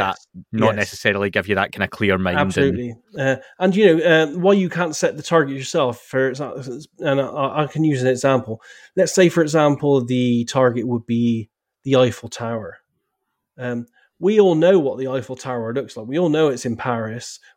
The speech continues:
Speaker 2: We all know it's a tourist attraction. We all know it's made out of metal and it's like a tower that moves upwards, you know, in a concave motion. Um,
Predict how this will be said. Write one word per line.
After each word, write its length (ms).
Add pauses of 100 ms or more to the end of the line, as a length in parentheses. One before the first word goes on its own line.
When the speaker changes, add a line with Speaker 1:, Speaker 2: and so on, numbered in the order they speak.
Speaker 2:
We 80
all 120
know 180
it's 140
a 60
tourist 380
attraction. 420
We 120
all 60
know 140
it's 140
made 160
out 100
of 40
metal 420
and 100
it's 140
like 140
a 40
tower 400
that 100
moves 300
upwards, 540
you 180
know, 100
in 80
a 60
concave 640 (360)
motion. 460 (560)
Um, 320